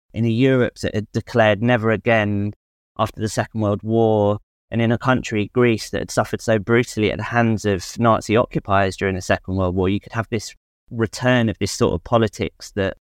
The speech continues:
we might have thought had gone forever from Europe. And although Golden Dawn, by the time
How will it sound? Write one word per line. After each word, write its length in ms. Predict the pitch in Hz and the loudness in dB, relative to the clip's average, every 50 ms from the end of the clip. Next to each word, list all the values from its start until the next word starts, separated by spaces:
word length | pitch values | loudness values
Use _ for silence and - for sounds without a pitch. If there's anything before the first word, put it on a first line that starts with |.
| _ | _
we 160 | - 110 120 113 | -2 2 2 4
might 220 | 117 117 113 - | 4 4 2 2
have 100 | 85 - | 0 -4
thought 260 | - - 113 98 - | -2 0 0 0 0
had 240 | 95 110 101 95 - - | 0 -2 -2 -2 0 2
gone 240 | 131 117 113 104 92 | 4 4 4 2 0
forever 340 | - 113 117 120 104 107 | 2 4 4 4 2 0
from 220 | - - 101 92 95 | -4 -4 -4 -4 -2
Europe. 340 | 90 85 82 82 76 - - - _ _ _ | -2 -2 -2 -4 -6 -8 -10 -14 _ _ _
And 400 | - 113 120 120 123 120 120 117 - - | -2 0 2 2 2 2 0 -2 -2 -2
although 300 | - 127 127 139 135 131 | 0 2 2 4 2 2
Golden 440 | 113 139 123 123 120 107 113 117 110 | 2 2 2 2 2 2 0 0 0
Dawn, 600 | 101 120 117 113 110 107 107 104 104 101 98 - _ _ _ _ - | 2 2 2 2 2 2 0 0 -2 -4 -6 -8 _ _ _ _ 2
by 280 | 117 110 110 107 107 | 4 6 6 4 2
the 120 | 104 101 - | 0 -2 -4
time 600 | - 117 120 117 117 107 107 107 104 104 104 | -4 -2 0 2 2 2 2 0 0 -2 -2